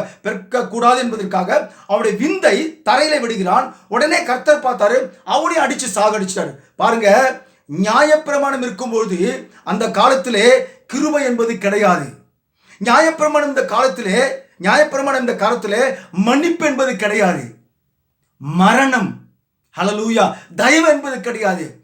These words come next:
ஹல்லேலூயா. சரி, இப்போ மூன்றாவது மகனை திருமணம் செய்து வைக்காமல் இந்த யூதா என்பவன் டிலே செய்து கொண்டு வருகிறான். இந்த யூதாவுடைய மூன்றாவது மகன் பெரியவனா ஆன பிற்பாடும் கூட அந்த ஏ-, அந்த தாமர் என்ற மகளுக்கு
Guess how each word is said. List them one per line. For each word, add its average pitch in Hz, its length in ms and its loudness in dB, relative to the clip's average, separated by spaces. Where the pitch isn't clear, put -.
ஹல்லேலூயா. 220 520 -2
சரி, 277 300 2
இப்போ 330 320 -4
மூன்றாவது 339 560 0
மகனை 285 400 -4
திருமணம் 294 400 -4
செய்து 240 360 -6
வைக்காமல் 196 540 0
இந்த 269 180 -2
யூதா 320 400 0
என்பவன் 226 420 0
டிலே 247 260 4
செய்து 247 220 -8
கொண்டு 202 220 -6
வருகிறான். 185 400 -2
இந்த 233 140 -4
யூதாவுடைய 262 680 2
மூன்றாவது 277 340 0
மகன் 233 240 -8
பெரியவனா 254 360 -2
ஆன 233 160 -2
பிற்பாடும் 208 420 -4
கூட 180 160 -4
அந்த 190 180 -4
ஏ-, 233 240 0
அந்த 185 240 2
தாமர் 269 300 4
என்ற 226 180 -4
மகளுக்கு 208 440 -2